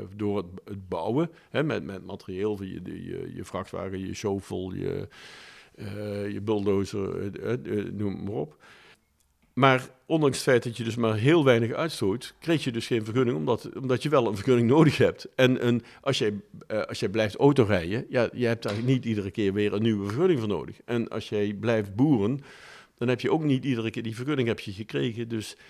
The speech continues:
dat blijft doorgaan. En, eh, nou ja, goed, het heeft dus enorm lang geduurd. Eh, we hebben dus ook wat dat betreft niet voor niets eigenlijk een heel,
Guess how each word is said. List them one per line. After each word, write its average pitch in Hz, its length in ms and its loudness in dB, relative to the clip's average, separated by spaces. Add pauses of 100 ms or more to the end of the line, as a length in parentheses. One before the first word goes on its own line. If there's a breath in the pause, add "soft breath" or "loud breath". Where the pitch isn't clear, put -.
(380 loud breath)
dat 120 180 -2
blijft 104 260 0
doorgaan. 107 580 -2
En, 123 300 -2 (680 loud breath)
eh, 139 120 0 (580)
nou 147 120 8
ja, 147 140 8
goed, - 320 -2 (160)
het 127 160 -6
heeft 165 200 6
dus 127 140 0
enorm 160 480 4
lang 120 180 6
geduurd. 120 540 0
Eh, 135 120 -2
we 135 360 0
hebben 139 280 4
dus 127 160 -2
ook 135 160 0 (160)
wat 151 160 -2
dat 147 100 -2
betreft 139 320 -4
niet 135 180 -2
voor 156 120 -8
niets 139 380 -2
eigenlijk 120 340 0
een 127 60 2
heel, 127 360 0